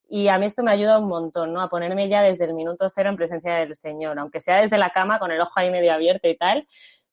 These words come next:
pero, pero bueno, y luego, eh, yo rezo con el Evangelio diario. Es verdad que, mm, a mí también me ha costado mucho, Espe, pero una cosa que me dijo un, un sacerdote, ¿no? Es que cuando leyera el Evangelio, porque yo lo leía y por la noche se me había olvidado y, y, y vamos, y,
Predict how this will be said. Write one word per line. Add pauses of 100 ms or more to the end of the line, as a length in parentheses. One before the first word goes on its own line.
pero,
pero
bueno,
y
luego, (160)
eh, (800)
yo
rezo
con
el
Evangelio
diario.
Es
verdad
que,
mm, (520)
a
mí
también
me
ha
costado
mucho,
Espe,
pero
una
cosa
que
me
dijo
un,
un
sacerdote,
¿no?
Es
que
cuando
leyera
el
Evangelio,
porque
yo
lo
leía
y
por
la
noche
se
me
había
olvidado
y,
y,
y
vamos,
y,